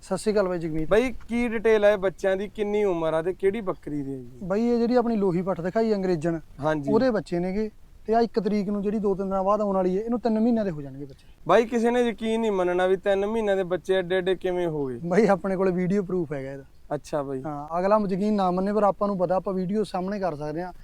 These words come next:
Speaker 1: ਸੂੰਦੀ ਦੀ ਵੀਡੀਓ ਕਰਦਾ ਹੁਣ, ਉਹ ਤੋਂ ਵੱਡੀ ਤਾਂ ਕੋਈ ਗੱਲ ਨਹੀਂ, ਉਹਦੇ ਤਾਂ ਡੇਟ ਦੀ ਜੂ ਸਭ ਨੂੰ।
Speaker 2: ਹਾਂਜੀ।
Speaker 1: ਉਹ ਦਿਖਾ ਸਕਦੇ ਹਾਂ ਭਰਾ।
Speaker 2: ਬਾਈ, ਕਿਵੇਂ ਤਿਆਰ ਹੋਇਆ, ਇੰਨੀ ਗਰੋਥ, ਇੰਨੀ ਲੈਂਥ, ਲੰਬਾਈ, ਤਿੰਨ ਮਹੀਨਿਆਂ ਦਾ ਬੱਚਾ ਐਡਾ ਹੁੰਦਾ ਨਹੀਂ, ਆਪਾਂ ਨਹੀਂ ਦੇਖਿਆ ਕਿਸੇ
Speaker 1: ਬਾਈ,
Speaker 2: ਤੋਂ।
Speaker 1: ਜਿਹੜੀ ਇੱਕ ਤਾਂ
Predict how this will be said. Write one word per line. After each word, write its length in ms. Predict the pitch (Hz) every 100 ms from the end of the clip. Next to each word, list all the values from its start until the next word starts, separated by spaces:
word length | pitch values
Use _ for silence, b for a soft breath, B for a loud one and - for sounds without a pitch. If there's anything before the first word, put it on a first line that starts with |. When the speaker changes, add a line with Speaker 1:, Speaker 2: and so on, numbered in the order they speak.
| b b
Speaker 1:
ਸੂੰਦੀ 360 | - 214 233 247
ਦੀ 120 | 254
ਵੀਡੀਓ 260 | 254 277
ਕਰਦਾ 300 | 247 226 226
ਹੁਣ, 100 | 208
ਉਹ 80 | 214
ਤੋਂ 100 | 226
ਵੱਡੀ 160 | 220 190
ਤਾਂ 100 | 196
ਕੋਈ 120 | 196
ਗੱਲ 220 | 185 165
ਨਹੀਂ, 100 | 165
ਉਹਦੇ 160 | 190 226
ਤਾਂ 100 | 233
ਡੇਟ 220 | 202 202
ਦੀ 160 | 190 233
ਜੂ 100 | 226
ਸਭ 160 | 214
ਨੂੰ। 120 | 214 196 -
Speaker 2:
ਹਾਂਜੀ। 420 | 156 151 139 135 127
Speaker 1:
ਉਹ 80 | 202
ਦਿਖਾ 240 | 196 196
ਸਕਦੇ 180 | 139 131
ਹਾਂ 100 | -
ਭਰਾ। 120 | - 131 - - 160
Speaker 2:
ਬਾਈ, 180 | 220 247
ਕਿਵੇਂ 360 | 254 247 254
ਤਿਆਰ 280 | 233 247 240
ਹੋਇਆ, 300 | 226 214 208
ਇੰਨੀ 220 | 208 220
ਗਰੋਥ, 460 | 185 190 185 196 185
ਇੰਨੀ 280 | 190 185 190
ਲੈਂਥ, 400 | 175 185 180 214
ਲੰਬਾਈ, 540 | 190 170 170 180 175 - - - -
ਤਿੰਨ 260 | 202 214
ਮਹੀਨਿਆਂ 280 | 240 247 214
ਦਾ 100 | 208
ਬੱਚਾ 300 | 190 175 208
ਐਡਾ 240 | 202 196
ਹੁੰਦਾ 380 | 202 180 170 190
ਨਹੀਂ, 160 | 185 180
ਆਪਾਂ 280 | 170 - 170
ਨਹੀਂ 100 | 151
ਦੇਖਿਆ 300 | 143 - 135
ਕਿਸੇ 160 | 175
Speaker 1:
ਬਾਈ, 180 | 170 180
Speaker 2:
ਤੋਂ। 80 | 190
Speaker 1:
ਜਿਹੜੀ 240 | 185 202
ਇੱਕ 240 | 196 - 202
ਤਾਂ 360 | 202 196 196